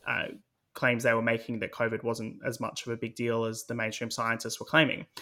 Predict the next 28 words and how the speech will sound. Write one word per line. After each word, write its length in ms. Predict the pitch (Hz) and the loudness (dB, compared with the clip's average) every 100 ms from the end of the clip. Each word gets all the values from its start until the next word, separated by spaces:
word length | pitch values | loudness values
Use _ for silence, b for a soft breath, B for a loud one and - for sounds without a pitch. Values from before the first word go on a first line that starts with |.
| B - | B 4
Now, 80 | |
that 160 | 131 - | 6 6
was 140 | 202 | 6
done 260 | 156 135 123 - | 8 8 6 -2
under 280 | 120 123 120 | -2 2 2
YouTube's 1160 | 117 117 - - 135 139 - 127 117 - - - | 2 -2 -6 -2 2 2 2 2 0 -4 -8 0
covid 520 | 131 127 127 117 113 - | 4 4 4 0 0 2
misinformation 920 | 139 131 127 - 123 123 - 123 113 | 2 4 0 2 4 4 2 -2 -2
and 260 | 117 123 | -4 -6
health 360 | - 131 123 - - | 2 2 2 -6 -12
and 100 | 135 | -4
safety 360 | - 131 - 120 | 2 2 2 -6
policy, 640 | - 98 - - - 170 B B B B B | -4 -2 -2 -4 -6 -6 B B B B B
uh, 160 | 123 113 - | 6 6 4
that 380 | 147 135 123 - - - - | 6 8 8 4 -4 -20 -4
was 220 | 147 131 | 0 2
introduced 680 | - 156 - 131 120 - - 98 | 4 2 4 2 0 -2 -6 -6
basically 280 | 113 113 101 | -4 -6 -6
at 40 | - | -4
the 60 | |
start 240 | - 120 113 | 2 2 2
of 60 | |
the 60 | 113 | 0
pandemic. 680 | - 113 117 117 - 190 - b b - | 0 2 2 0 -2 -4 -8 b b 2
And 220 | 135 131 - | 4 4 6
ironically, 440 | 139 147 226 - 147 | 8 12 12 12 10
of 80 | - | 10
course, 340 | 123 113 | 4 4